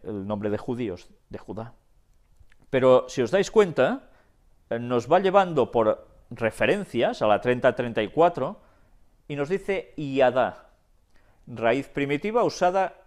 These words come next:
como denominación del treinta veintisiete, que ya iremos viendo, usar,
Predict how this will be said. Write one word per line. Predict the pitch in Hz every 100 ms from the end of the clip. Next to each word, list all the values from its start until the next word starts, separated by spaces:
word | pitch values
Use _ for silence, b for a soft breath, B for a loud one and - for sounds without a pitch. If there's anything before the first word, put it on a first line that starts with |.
| _
como | - 131 123 113
denominación | - 117 104 113 110 110 156
del | 147 113
treinta | 117 110 117
veintisiete, | 117 113 131 165 196 185
que | 110
ya |
iremos | 104 107 113
viendo, | 156 165 170 247 - _ _ _ b b b b b b b b - _ _
usar, | 135 127 165 156 175 - _